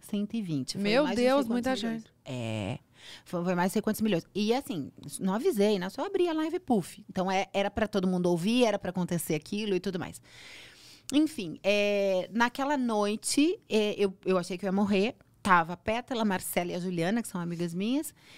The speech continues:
Speaker 1: E eu não conseguia
Speaker 2: Aonde você
Speaker 1: falar.
Speaker 2: tava?
Speaker 1: Em Angra, lá em, no, em, um Fazano, de
Speaker 2: Fazano,
Speaker 1: Angra.
Speaker 2: sei.
Speaker 1: A gente ia passar o aniversário da, da, da minha amiga lá, estávamos todas lá. Paralisou tudo, eu não conseguia ver, eu não conseguia falar, eu não conseguia me mexer. E eu achava que eu ia morrer. Então, eu,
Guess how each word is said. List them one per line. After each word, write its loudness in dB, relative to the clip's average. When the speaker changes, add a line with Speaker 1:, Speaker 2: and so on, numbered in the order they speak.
Speaker 1:
E 2
eu 4
não 0
conseguia 2
Speaker 2:
Aonde 2
você 0
Speaker 1:
falar. 4
Speaker 2:
tava? 2
Speaker 1:
Em 4
Angra, 4
lá -2
em, -2
no, -2
em, -6
um -4
Fazano, 2
de 2
Speaker 2:
Fazano, 0
Speaker 1:
Angra. -10
Speaker 2:
sei. -14
Speaker 1:
A -4
gente -2
ia 0
passar -6
o -4
aniversário -6
da, -4
da, -4
da -2
minha -4
amiga -2
lá, 4
estávamos 0
todas -4
lá. 0
Paralisou 8
tudo, 0
eu 4
não -2
conseguia -2
ver, 2
eu 4
não -2
conseguia -2
falar, -2
eu -6
não -10
conseguia -2
me 0
mexer. 4
E 2
eu 6
achava 0
que -4
eu 0
ia 0
morrer. -2
Então, 2
eu, -2